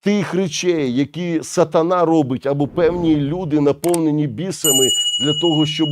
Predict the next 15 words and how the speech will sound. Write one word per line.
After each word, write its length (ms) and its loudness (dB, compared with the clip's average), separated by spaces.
перешкоди 640 0
були 280 -2
в 80 -6
твоєму 640 -4
житті 720 -8
і 300 0
шляху 600 -2
з 100 -6
Богом 640 2
і 80 0
за 200 -2
Богом. 480 -2
Їх 160 -4
буде 260 2
багато, 640 -2